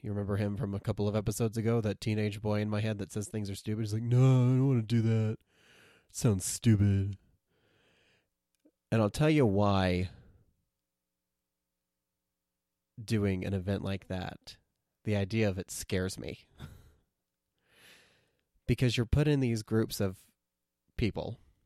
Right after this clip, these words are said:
with complete strangers in a room full of complete strangers, and you're talking about things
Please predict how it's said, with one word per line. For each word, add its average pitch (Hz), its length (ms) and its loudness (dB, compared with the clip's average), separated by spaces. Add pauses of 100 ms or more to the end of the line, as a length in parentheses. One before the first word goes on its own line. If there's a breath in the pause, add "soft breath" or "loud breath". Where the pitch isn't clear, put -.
(840)
with 104 180 -6
complete 117 340 -2
strangers 95 720 -6 (800 loud breath)
in 147 120 4
a 165 80 8
room 143 500 4 (240 soft breath)
full 147 240 2
of 160 120 0
complete 156 340 -2
strangers, - 580 -6 (2750 soft breath)
and 123 100 0
you're 123 120 2
talking 143 340 -2
about 123 260 0
things 95 720 -4